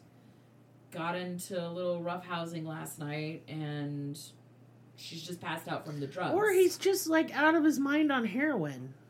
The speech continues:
Speaker 1: Or that, yeah.
Speaker 2: You know?
Speaker 1: Absolutely.
Speaker 2: People aren't rational when
Speaker 1: Absolutely.
Speaker 2: they're struggling with addiction like that.
Speaker 1: Right.
Speaker 2: And y'all, this is, I promise you, nobody listening to this has done as much drugs as Sid Vicious.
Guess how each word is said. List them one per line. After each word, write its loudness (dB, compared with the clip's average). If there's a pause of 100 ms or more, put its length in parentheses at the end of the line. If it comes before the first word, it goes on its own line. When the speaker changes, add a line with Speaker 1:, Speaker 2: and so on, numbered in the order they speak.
(300)
Speaker 1:
Or -2
that, -4
yeah. -6
Speaker 2:
You 0
know? 4
Speaker 1:
Absolutely. -4
Speaker 2:
People 4
aren't 8
rational 6
when 2
Speaker 1:
Absolutely. 4
Speaker 2:
they're 4
struggling 2
with 2
addiction -4
like -8
that. -4
Speaker 1:
Right. -4 (460)
Speaker 2:
And 6
y'all, 8
this 4
is, 0 (240)
I 6
promise 0
you, -4 (380)
nobody 2 (560)
listening 2
to -2
this 2
has 0
done 2
as 0
much 0
drugs 2
as 0
Sid -2
Vicious. -8